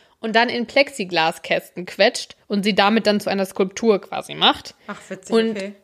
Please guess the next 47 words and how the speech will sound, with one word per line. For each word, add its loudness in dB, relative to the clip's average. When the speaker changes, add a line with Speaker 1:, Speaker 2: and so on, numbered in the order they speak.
Speaker 1:
zum -4
Beispiel 4
Stars 0
wie 2
Beyoncé 0
lieben -2
seine -10
Kunst. -18
Speaker 2:
Hm. -10
Speaker 1:
Also 4
der 4
ist 0
auf 2
jeden 0
Fall, 0
glaub 4
ich, 0
nicht 0
arm. 4
Speaker 2:
Ich -6
fand's 2
grad 2
sehr 4
witzig, -4
als -2
ich, -6
äh, 4
Sylvie 0
Mais 2
gegoogelt -4
hab 0
und -6
dann -8
kam, -4
wurde -4
mir 0
Mann 4
vorgeschlagen 0
und -6
direkt 0
dann -2
kam -4
einfach -6
Raphael -2
van -6
der -6
Vaart. -6